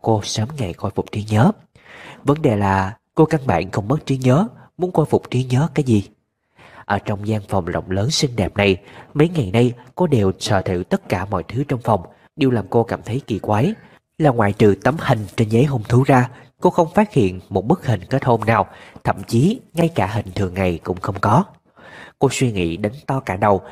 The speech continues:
mà vẫn không làm rõ được tại sao lại thế này. Quên đi, việc gì đến sẽ đến, dù sao cha mẹ ở tại miền Nam đã sớm mất,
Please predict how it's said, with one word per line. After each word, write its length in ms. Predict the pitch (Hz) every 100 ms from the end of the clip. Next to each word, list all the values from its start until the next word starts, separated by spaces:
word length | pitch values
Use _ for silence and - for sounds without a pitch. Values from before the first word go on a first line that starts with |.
| - -
mà 120 | 139
vẫn 180 | 107 113
không 220 | - 151
làm 220 | 123 85
rõ 220 | 98 92
được 360 | 123 98 - -
tại 180 | 80 87
sao 240 | - 101
lại 160 | 92 85
thế 140 | 110
này. 260 | 117 104 - _ _ _ _ _ _ _ - - _ -
Quên 200 | 127 123
đi, 180 | 131 - - _
việc 200 | 107 98
gì 160 | 95 90
đến 160 | 98
sẽ 240 | - - 90
đến, 260 | 104 185 226 - _
dù 140 | 147 135
sao 360 | - 139 135 139
cha 140 | - 147
mẹ 300 | 131 92 85
ở 120 | -
tại 220 | 107 90
miền 220 | 87 87 92
Nam 240 | 107 101
đã 140 | 87
sớm 260 | 87 104 127
mất, 160 | 190